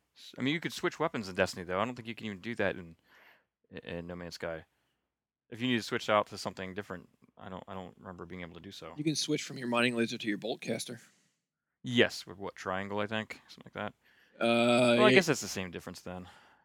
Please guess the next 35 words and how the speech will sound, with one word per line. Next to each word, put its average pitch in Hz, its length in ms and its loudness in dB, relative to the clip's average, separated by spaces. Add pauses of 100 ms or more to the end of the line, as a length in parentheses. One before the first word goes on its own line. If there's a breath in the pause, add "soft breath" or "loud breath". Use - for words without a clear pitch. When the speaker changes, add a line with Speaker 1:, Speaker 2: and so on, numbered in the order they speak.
(120 soft breath)
Speaker 1:
Yeah, 165 100 -2
but 175 80 4
if 143 80 -2
you 175 60 -2
need 170 80 2
to 131 60 2
replenish 120 480 4
something, 151 340 -2
it's - 100 -8
like, - 140 -4
"Oh, 101 80 0 (140)
Speaker 2:
Oh, 165 120 10
Speaker 1:
shit." - 20 10
Speaker 2:
no, 170 140 12
if 131 100 6
Speaker 1:
Like, 190 120 10
Speaker 2:
you - 20 10
Speaker 1:
when, 208 180 8
Speaker 2:
repl-, 165 240 6
<laughs> - 120 6
yeah, - 60 12
if - 460 -6 (100)
you 208 60 0
Speaker 1:
like, 165 100 6
Speaker 2:
need - 20 10
to 160 60 12
Speaker 1:
when 147 80 12
I'm 190 100 8
Speaker 2:
replen-, - 0 -
Speaker 1:
dogfighting, 139 580 10
Speaker 2:
yeah. - 0 -
Speaker 1:
right? 104 240 10 (140)
Oh 135 140 8
my 127 140 6
God. 101 540 8